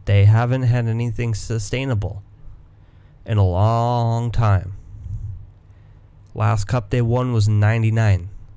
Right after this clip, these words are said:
Their only cup that they won was in ninety-nine. And then next year, went to the Stanley Cup final, lost to the Devils.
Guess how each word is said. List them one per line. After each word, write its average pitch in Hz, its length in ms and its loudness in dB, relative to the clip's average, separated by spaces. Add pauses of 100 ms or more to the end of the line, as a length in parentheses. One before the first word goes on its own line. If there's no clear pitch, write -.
(120)
Their 110 160 2
only 135 400 0
cup 104 300 0 (640)
that 101 160 2
they 104 100 4
won 95 380 2 (300)
was 101 140 2
in 98 140 4
ninety-nine. 113 680 2 (580)
And 104 140 0
then 98 180 4
next 107 320 2
year, 120 340 0 (260)
went 113 200 -2
to - 80 -2
the 113 100 -4 (120)
Stanley 127 340 -4
Cup 117 200 -4
final, 131 340 -2
lost 117 340 0
to 127 60 -2
the 113 60 0
Devils. 110 520 0